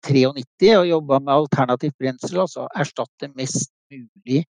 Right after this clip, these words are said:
av det fossile brenselet ved sementproduksjonen, eh, med avfallsbasert brensel. Så jeg har jobbet i avfallsbransjen i mange, mange år, og,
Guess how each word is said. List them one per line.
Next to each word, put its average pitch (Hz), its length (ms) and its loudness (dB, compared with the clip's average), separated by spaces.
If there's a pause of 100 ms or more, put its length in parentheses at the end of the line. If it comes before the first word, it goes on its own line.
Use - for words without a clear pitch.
(520)
av 127 240 4
det 139 160 -6
fossile 127 400 -2
brenselet 135 560 2
ved 156 80 -4
sementproduksjonen, 143 960 -8 (480)
eh, 160 320 6 (160)
med 127 400 2 (240)
avfallsbasert 117 720 -2
brensel. 127 400 0
Så - 80 -4
jeg 208 60 6
har 180 160 4
jobbet 139 320 0
i 139 100 4
avfallsbransjen - 840 -6
i 139 80 -4
mange, 131 260 -8
mange 120 240 -14
år, 190 300 0
og, 175 100 -2